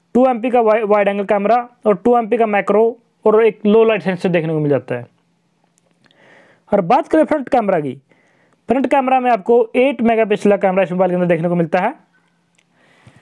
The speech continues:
और अगर डाउन साइड की बात करें इस मोबाइल की, तो इसके अंदर आपको ऑपरेटिंग सिस्टम जो ओएस है, एक्सओएस मिलता है,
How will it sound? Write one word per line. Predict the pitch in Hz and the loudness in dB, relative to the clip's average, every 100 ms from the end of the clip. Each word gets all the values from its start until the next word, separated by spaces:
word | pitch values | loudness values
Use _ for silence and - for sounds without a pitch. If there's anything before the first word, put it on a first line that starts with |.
| _ _ _ _ _ _ _ _ - | _ _ _ _ _ _ _ _ -2
और | 269 | -2
अगर | 330 247 | 0 0
डाउन | 285 349 | 0 0
साइड | - 294 | -2 -2
की | 262 | -2
बात | 302 302 | -2 0
करें | 285 | 0
इस | 214 | 2
मोबाइल | 226 214 190 | 0 0 -2
की, | 196 202 226 _ _ - | -2 -4 -8 _ _ -2
तो | |
इसके | 277 - | -2 0
अंदर | 285 269 | 0 0
आपको | 254 262 | 0 0
ऑपरेटिंग | 254 262 240 | 0 0 -2
सिस्टम | 208 226 240 | -2 -2 0
जो | 214 240 | 0 2
ओएस | 233 247 240 185 | 2 4 2 0
है, | 180 190 - | -2 -2 -2
एक्सओएस | 233 - - 220 214 190 | -2 -2 -2 2 2 2
मिलता | 175 143 131 | 0 0 -2
है, | 120 | -4